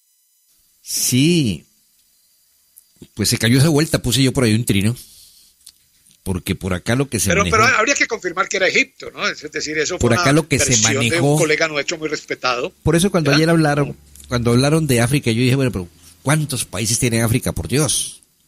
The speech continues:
Speaker 2: Por favor.
Speaker 1: ¿Cierto? Entonces luego aparecieron que era Egipto.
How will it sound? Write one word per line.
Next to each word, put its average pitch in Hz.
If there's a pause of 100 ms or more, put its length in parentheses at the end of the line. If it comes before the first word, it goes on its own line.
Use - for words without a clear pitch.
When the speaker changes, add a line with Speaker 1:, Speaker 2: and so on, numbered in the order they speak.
(380)
Speaker 2:
Por -
favor. -
Speaker 1:
¿Cierto? - (1120)
Entonces 123
luego 139
aparecieron 117
que 135
era 123
Egipto. 135